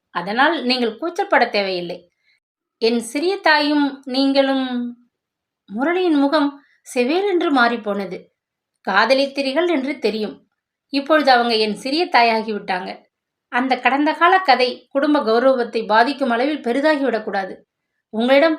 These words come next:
அவர்கள் எழுதிய கடிதங்கள் ஏதாவது இருந்தால்." தூண்டிலை போட்டுவிட்டு அவனை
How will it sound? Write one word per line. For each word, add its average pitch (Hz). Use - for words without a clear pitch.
அவர்கள் 226
எழுதிய 294
கடிதங்கள் 349
ஏதாவது 302
இருந்தால்." 277
தூண்டிலை 285
போட்டுவிட்டு 277
அவனை 269